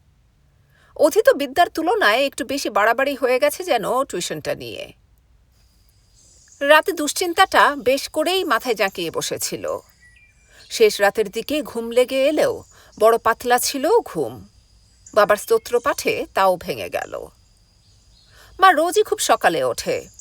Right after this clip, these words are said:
আজ যেন একটু বেশি সকালে উঠে পুকুরে বাসন মাজতে চলে গেছে। জমির শেষ লপ্তে জঙ্গল সাফ করতে গিয়ে একটা ছোট্ট পুকুরও আবিষ্কার করা গেছিল,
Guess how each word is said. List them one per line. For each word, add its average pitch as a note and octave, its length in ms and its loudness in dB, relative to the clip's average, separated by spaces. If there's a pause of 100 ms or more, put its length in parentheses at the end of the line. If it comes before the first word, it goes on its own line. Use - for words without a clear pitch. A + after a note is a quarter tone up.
(480)
আজ G3+ 160 4
যেন A3+ 280 0
একটু A3 260 -2
বেশি A3 240 -2
সকালে B3+ 440 -2
উঠে A#3 360 -4 (420)
পুকুরে B3+ 300 2
বাসন A3 300 0
মাজতে B3+ 540 2
চলে C#3 280 0
গেছে। - 460 -6 (1200)
জমির A4 300 4
শেষ - 340 0
লপ্তে G#4+ 600 4
জঙ্গল C4+ 340 2
সাফ - 300 -2
করতে G4+ 400 -4
গিয়ে C#3 300 -8 (280)
একটা - 180 -6
ছোট্ট - 340 -4
পুকুরও G#4 440 2
আবিষ্কার G#3 440 2
করা C#3+ 240 -2
গেছিল, C3+ 520 -6